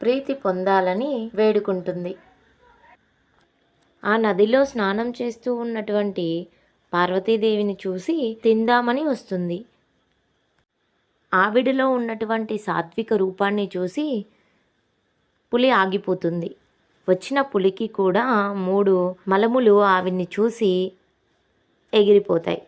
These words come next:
ఆవిడ పాదాల యొక్క బొటనవేలుకు వస్తున్నటువంటి వెలుతురుని చూసి పాపాలన్నీ ఎగిరిపోతాయని వ్యాస మహర్షుల వారే అన్నారు. అగ్ని మంత్రాన్ని చూస్తే కాల్చడం దాని యొక్క ధర్మం.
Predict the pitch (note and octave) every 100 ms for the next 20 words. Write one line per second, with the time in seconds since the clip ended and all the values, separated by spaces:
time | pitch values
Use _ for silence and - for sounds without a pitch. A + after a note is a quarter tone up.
0 | _ _ _ - F3+ G3 G#3 G#3+ G3+ E3+
1 | F3+ G#3 A3 A3+ G#3+ G#3 F#3+ F3 E3+ F#3
2 | G3+ G#3+ A3+ A3 G3 G3 F#3+ - F#3+ F3+
3 | F3 F3+ F3+ F3 E3 E3 F3 G3+ G3 F#3
4 | E3+ E3 C4 C#4+ G#3 - - F#3 F#3 A#3
5 | A#3 A3+ G#3 G#3 G#3+ F#3 F3 G3 G3 F#3
6 | F#3 F3 E3+ F#3 C4+ F#3 F3 F3 G#3 G3
7 | G3+ G3 F#3 F3+ F3 F3 B3+ G3+ E3 D#3
8 | - _ _ _ _ _ _ _ F#3+ F#3
9 | A3 B3+ B3 B3 A#3 A#3+ A#3+ A#3 G#3 F3+
10 | - G#3 G3 - F3 F#3+ F#3+ G3+ G3+ F#3
11 | F3 F3 F3+ E3+ G#3 E3 D#3 E3+ F3+